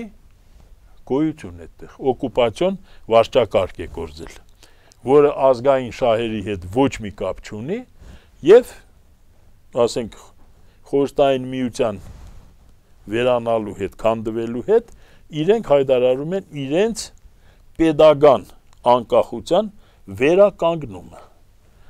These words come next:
Ուրեմն, ա-, եկեք հիմա մեր Հայաստանի նկար տանք։ Նու, նախ ասեմ, որ, ը,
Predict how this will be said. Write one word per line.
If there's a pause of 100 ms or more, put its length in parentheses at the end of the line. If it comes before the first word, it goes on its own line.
(440)
Ուրեմն, (180)
ա-,
եկեք
հիմա (680)
մեր (4000)
Հայաստանի
նկար (100)
տանք։ (4000)
Նու, (200)
նախ
ասեմ,
որ,
ը,